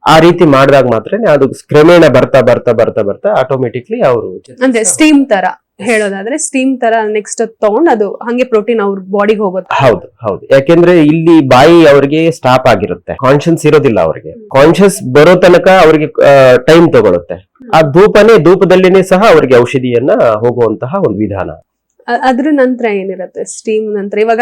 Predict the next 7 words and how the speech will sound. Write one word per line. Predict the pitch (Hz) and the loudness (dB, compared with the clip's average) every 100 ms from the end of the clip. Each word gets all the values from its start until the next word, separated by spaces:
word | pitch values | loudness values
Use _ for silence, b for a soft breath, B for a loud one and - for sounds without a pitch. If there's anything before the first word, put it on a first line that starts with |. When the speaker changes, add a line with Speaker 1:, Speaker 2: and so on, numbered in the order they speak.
| 247 | -2
Speaker 2:
ಆ, | 220 214 208 - - | -2 -2 -4 -10 -6
ಇವಾಗ | 233 214 | -4 -2
ಓಡಾಡ್ತಿರ್ತಾರೆ, | 214 220 240 247 220 208 208 214 | 0 2 2 0 -6 -6 -6 -4
ಮಾತಾಡ್ಬೋದು, | 202 202 226 214 202 202 | -6 -4 -4 -4 -4 -4
ಇಂಟೇಕ್ | 214 220 220 | -4 -8 -8
ಮಾಡಬಹುದು | 208 190 185 185 185 175 | -10 -10 -12 -16 -18 -18
ಅಂತ, | - 196 | -14 -12